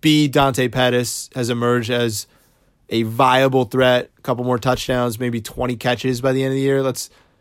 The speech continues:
gotta get him a couple a week. He, he's, he minimum needs three targets a week, and I would say more than that. And then C is Nick Mullens.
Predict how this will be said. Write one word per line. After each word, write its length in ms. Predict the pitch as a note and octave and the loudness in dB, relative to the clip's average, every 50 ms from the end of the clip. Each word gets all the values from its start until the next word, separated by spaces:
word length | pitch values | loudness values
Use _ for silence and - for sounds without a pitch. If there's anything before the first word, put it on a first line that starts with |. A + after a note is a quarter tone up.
| _ _ _ _ _ - | _ _ _ _ _ 0
gotta 180 | - F3+ D#3+ | 2 2 4
get 140 | D3 D3 C#3 | 4 2 2
him 100 | C#3 C3 | 2 2
a 60 | B2 | 0
couple 760 | A2 - - - - E3+ E3+ D3 - D#3 D3 C3+ B2+ B2 - _ _ - | -2 -4 -8 -2 0 0 0 0 0 0 2 2 0 0 -4 _ _ -8
a 80 | - B2 | -6 -2
week. 380 | A2+ C#3 D#3+ C#3 A2+ A2 - - | 2 2 2 2 2 -2 -10 -12
He, 180 | - C3+ D#3 - - | -8 -8 -6 -4 -2
he's, 180 | F#3+ G#3 F#3+ | -2 0 0
he 260 | D#3 D#3+ G3 F#3+ G#3 G#3+ | 0 0 0 0 0 2
minimum 440 | F#3 F3 G3 G3+ G3+ F3 D#3 C#3+ | 4 4 6 6 6 4 4 4
needs 300 | C#3+ C#3+ C#3 C3+ B2 - | 4 2 2 2 0 -2
three 280 | - - C#3+ D3 D#3+ D#3 | -6 -2 0 0 0 0
targets 480 | C#3+ - D3+ D3 C#3 C3+ A2+ A#2+ A2+ - | 0 2 4 4 4 4 2 0 -4 -2
a 100 | C3 B2+ | -2 -2
week, 380 | A#2 B2+ C3 B2+ A2+ A2 - _ _ _ _ _ _ - | 0 0 0 0 -2 -4 -10 _ _ _ _ _ _ -4
and 100 | - C3 | 0 2
I 80 | C#3+ | 2
would 80 | C#3 A#2 | 2 2
say 140 | - A#2+ A2+ | 2 0 0
more 320 | A2 A2 B2 B2+ C3 A#2+ | 0 0 2 2 2 2
than 140 | A2 A2+ A2 | 0 -2 -4
that. 260 | A2+ A2+ A2+ A2+ - _ _ _ _ _ _ _ _ _ _ _ _ _ _ _ _ _ _ _ _ _ _ _ _ _ _ - | -4 -6 -6 -8 -10 _ _ _ _ _ _ _ _ _ _ _ _ _ _ _ _ _ _ _ _ _ _ _ _ _ _ -4
And 220 | C3 C3 B2+ A#2+ | -2 -2 -2 0
then 480 | B2 C3+ C3+ C3+ C3 C3 B2+ B2 A2+ G#2+ _ _ _ _ _ _ _ _ _ _ _ _ _ | 2 2 2 4 2 2 0 -2 -6 -10 _ _ _ _ _ _ _ _ _ _ _ _ _
C 300 | - - - - A#3 A#3+ | -10 -6 -4 0 0 2
is 120 | A#3 G3 E3 | 2 2 2
Nick 140 | F#3+ F#3 C#3+ | 2 0 2
Mullens. 500 | E3 E3+ D3+ A#2+ - - - - - | 4 2 2 2 0 -6 -14 -20 -20